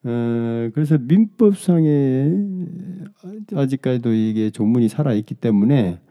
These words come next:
이혼 사유가 되고, 어, 그래서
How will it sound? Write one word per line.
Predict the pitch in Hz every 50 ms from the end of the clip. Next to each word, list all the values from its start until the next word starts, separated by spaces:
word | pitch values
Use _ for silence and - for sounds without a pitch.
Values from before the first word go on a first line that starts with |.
| _ _ _ _ _ _ _ _ _ _ _ _ _ -
이혼 | 113 113 123 127 123
사유가 | 120 - 135 139 135 113 95
되고, | - 117 123 120 95 87 85 87 95 113 143 180 202 - _ _ _ _ _ _ _ _ -
어, | 113 95 90 92 92 90 90 90 90 98 _ _ _ _ _ _ _ _ _ _ _ _ _ -
그래서 | 135 107 113 113 113 113 110 -